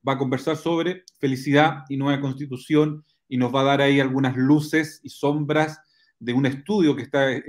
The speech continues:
haciendo él efectivamente sobre todas las emociones y todo lo que hay detrás de este proceso.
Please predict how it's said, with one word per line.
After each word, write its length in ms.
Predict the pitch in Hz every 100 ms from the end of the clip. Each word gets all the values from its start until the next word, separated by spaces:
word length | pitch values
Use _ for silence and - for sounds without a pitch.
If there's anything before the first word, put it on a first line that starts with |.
| 131
haciendo 360 | 127 139 131 139
él 80 |
efectivamente 1000 | 139 139 - 135 135 135 139 - 143 139 _ _ _ _
sobre 400 | - 131 127 120
todas 240 | 143 147
las 180 | 147 139
emociones 600 | 131 127 - 151 156 147
y 20 |
todo 160 | 139 143
lo 120 | 139
que 60 | 135
hay 80 | 135
detrás 340 | 135 143 143
de 60 | 131
este 160 | 135
proceso. 640 | 127 120 156 151 165 151